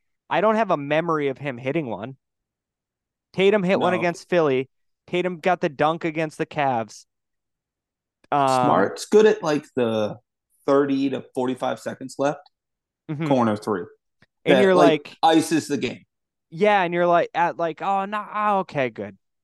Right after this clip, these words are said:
Speaker 1: Y-,
Speaker 2: Yeah.
Speaker 1: you know? But
Speaker 2: But last second, no, it's, I don't have one.
Speaker 1: But just to finish my thought on game six, after getting blown up by twenty at home in a dud of a performance, kinda wish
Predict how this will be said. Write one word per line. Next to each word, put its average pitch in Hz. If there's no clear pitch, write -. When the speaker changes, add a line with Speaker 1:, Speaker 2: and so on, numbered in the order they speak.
Speaker 1:
Y-, 127
Speaker 2:
Yeah. 165
Speaker 1:
you 170
know? 180
But 165
Speaker 2:
But -
last 160
second, 220
no, 196
it's, -
I 131
don't 165
have 123
one. 123
Speaker 1:
But 202
just 233
to 277
finish 226
my 185
thought 180
on 151
game 147
six, -
after 180
getting 202
blown 160
up 165
by 151
twenty 151
at 135
home 143
in 135
a 123
dud 131
of 135
a 127
performance, 139
kinda 202
wish 185